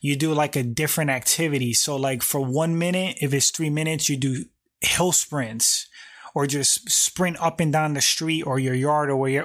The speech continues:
wherever you're at. And then for the next minute, do burpees. And then for the third minute, shadow box with, like, three pound weights. And that's round one. And you do that for three to five rounds, you know?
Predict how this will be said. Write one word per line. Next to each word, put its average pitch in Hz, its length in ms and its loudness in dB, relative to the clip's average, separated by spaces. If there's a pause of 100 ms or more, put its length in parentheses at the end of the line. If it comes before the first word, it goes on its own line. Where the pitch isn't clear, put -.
wherever 139 320 2
you're 135 180 2
at. 127 260 0 (360)
And 147 120 0
then 151 120 0
for - 160 0
the 139 80 0
next 160 340 0
minute, 180 340 -2
do 143 160 2
burpees. 123 880 0 (420)
And 147 160 2
then 147 120 2
for 165 160 0
the 135 160 -2
third 170 360 0
minute, 175 420 -2 (300)
shadow 170 460 2
box 156 400 2
with, 151 80 0
like, 135 380 0 (360)
three 160 220 0
pound 147 380 0
weights. 131 580 0 (420)
And 135 160 0
that's 143 300 0
round 135 420 0
one. 127 380 0
And 131 180 -2
you 139 100 0
do 165 180 2
that 160 260 0
for 131 220 -2
three 151 340 0
to 160 80 0
five 143 400 0
rounds, 123 640 0 (460)
you 135 100 0
know? 151 260 2